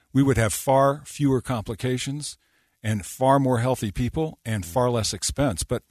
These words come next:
beyond that, if instead of financing healthcare through arcane rules in eighteen hundred different payers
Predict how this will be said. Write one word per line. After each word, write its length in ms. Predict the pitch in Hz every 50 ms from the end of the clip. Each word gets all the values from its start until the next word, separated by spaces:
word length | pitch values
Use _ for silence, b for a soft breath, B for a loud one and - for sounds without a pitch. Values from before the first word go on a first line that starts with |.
| _
beyond 320 | - 113 110 113 127 135 135
that, 260 | 143 156 170 - b b b b b b b b b b b
if 220 | - 123 113 - - -
instead 480 | 127 120 - - - 156 151 156 147
of 100 | 139 113
financing 760 | - - 147 143 143 139 131 123 120 110 - 127 120 110 101
healthcare 640 | 95 87 131 131 117 - - 123 117 107 104 104 110 -
through 460 | - - - 120 123 110 107 104 101 - -
arcane 800 | - 110 107 98 - - - - 135 139 151 156 156 156 160 -
rules 640 | - 117 123 135 139 135 135 135 143 135 - - b b b b b b b b b
in 240 | - 113 110 101 - -
eighteen 340 | 135 143 156 - - 170 143
hundred 220 | 139 147 139 139
different 320 | 123 135 120 - 131 95 -
payers 560 | - 131 131 135 135 135 143 135 - -